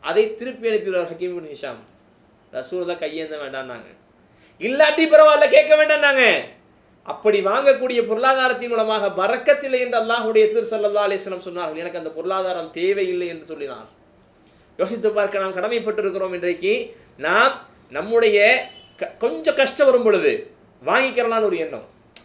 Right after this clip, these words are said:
கையேந்திரலாங்கிற ஒரு எண்ணம், தேவைக்கு கேட்டுடலாங்கிற ஒரு எண்ணம். இஸ்லாமிய சமூகம் இப்படி ஒரு வரலாறை காட்டித் தருது. ஒருத்தர் வேண்டாங்கிறாரு, தேவை இருந்தும் வேண்டாங்கிறாரு, கொடுத்தும் வேண்டாங்கிறாரு. தேவை இருந்தும் வேண்டாம் என்கிறார்,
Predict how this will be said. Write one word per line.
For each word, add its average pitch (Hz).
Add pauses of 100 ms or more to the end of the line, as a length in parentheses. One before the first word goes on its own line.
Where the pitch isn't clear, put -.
(120)
கையேந்திரலாங்கிற 269
ஒரு 240
எண்ணம், 233 (340)
தேவைக்கு 285
கேட்டுடலாங்கிற 277
ஒரு 262
எண்ணம். 254 (380)
இஸ்லாமிய 220
சமூகம் 233
இப்படி 240
ஒரு 233
வரலாறை 240
காட்டித் 247
தருது. 240 (340)
ஒருத்தர் 214
வேண்டாங்கிறாரு, 285 (560)
தேவை 311
இருந்தும் 320
வேண்டாங்கிறாரு, 208 (1400)
கொடுத்தும் 349
வேண்டாங்கிறாரு. 294 (1200)
தேவை 240
இருந்தும் 226
வேண்டாம் 247
என்கிறார், 226